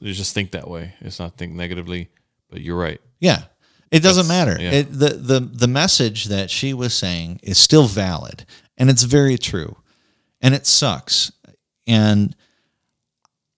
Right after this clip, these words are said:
Speaker 2: I can't explain what comes of it.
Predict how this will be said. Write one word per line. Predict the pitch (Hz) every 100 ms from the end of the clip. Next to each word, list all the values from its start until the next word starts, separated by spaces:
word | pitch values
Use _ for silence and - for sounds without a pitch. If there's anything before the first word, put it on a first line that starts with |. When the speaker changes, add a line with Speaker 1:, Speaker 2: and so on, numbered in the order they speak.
| _
Speaker 2:
I | 131
can't | 131 - - 180 170 160 - _ _ _ _ _ _ _ _ 147
explain | 143 - - - 139 139 131 113 104 95 - _ _ _
what | _ 117 117 -
comes | 120 110 101
of | 92
it. | 87